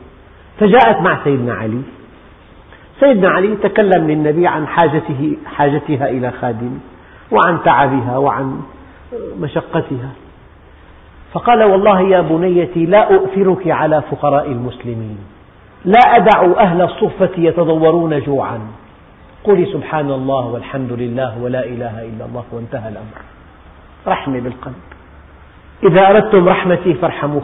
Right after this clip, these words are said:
خلقي، من لا يرحم لا يرحم.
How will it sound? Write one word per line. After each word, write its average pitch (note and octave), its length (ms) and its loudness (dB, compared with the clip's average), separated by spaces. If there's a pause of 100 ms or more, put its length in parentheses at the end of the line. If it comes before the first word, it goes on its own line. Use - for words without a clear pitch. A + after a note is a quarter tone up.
خلقي، C3 340 -6 (800)
من F3 140 4
لا F#3+ 200 6
يرحم F3 480 2
لا C#3+ 100 2
يرحم. B2 400 -2